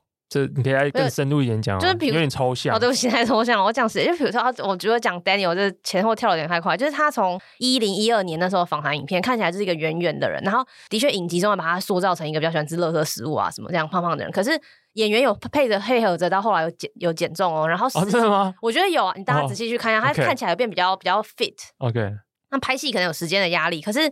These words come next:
Speaker 2: Daniel 本人是变成是一个很，就是很，很，很精实的人，很精瘦的人。
Speaker 1: 差超多的欸。
Speaker 2: 差超多的。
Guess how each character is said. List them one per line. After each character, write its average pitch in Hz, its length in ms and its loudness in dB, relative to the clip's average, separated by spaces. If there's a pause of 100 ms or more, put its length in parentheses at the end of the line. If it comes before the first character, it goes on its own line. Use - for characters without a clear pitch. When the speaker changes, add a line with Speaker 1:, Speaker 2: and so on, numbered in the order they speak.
(280)
Speaker 2:
Daniel 285 280 2
本 180 140 0
人 165 160 -2
是 208 80 -6
变 226 160 0
成 185 80 -2
是 214 160 0
一 - 20 -4
个 175 160 0
很， 151 240 -10 (180)
就 247 120 -8
是 262 80 0
很， 170 280 -6
很， 170 380 -2
很 180 140 -2
精 302 180 -2
实 175 180 -4
的 143 140 0
人， 82 160 -2
很 160 340 -6
精 247 200 2
瘦 269 160 0
的 151 60 2
人。 170 60 0
Speaker 1:
差 139 80 -4
超 165 160 2
多 151 220 2
的 135 80 0
欸。 107 160 0
Speaker 2:
差 226 140 0
超 233 180 0
多 208 180 0
的。 160 240 0